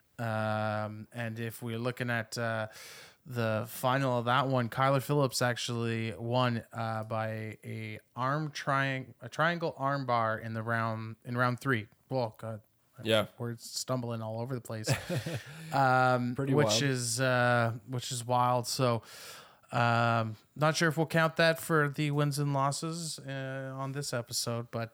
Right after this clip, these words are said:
Speaker 1: uh, uh, uh, one thing to note for that while we, uh, then jump into the main card.
Speaker 2: Yeah, actually, I wanna touch on that one really quickly. Um, I should have done my homework a little bit more, but we never do here. Um,
Speaker 1: <laughs>
Speaker 2: so,
Speaker 1: No prep.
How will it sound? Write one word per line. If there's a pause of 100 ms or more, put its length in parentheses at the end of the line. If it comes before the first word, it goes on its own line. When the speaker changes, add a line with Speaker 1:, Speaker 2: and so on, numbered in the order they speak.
Speaker 1:
uh,
uh,
uh, (240)
one
thing
to
note (100)
for
that (160)
while
we,
uh,
then
jump
into
the
main
card. (480)
Speaker 2:
Yeah,
actually,
I
wanna
touch
on
that
one
really
quickly. (180)
Um,
I
should
have
done
my
homework
a
little
bit
more,
but
we
never
do
here. (420)
Um, (240)
Speaker 1:
<laughs>
Speaker 2:
so,
Speaker 1:
No
prep.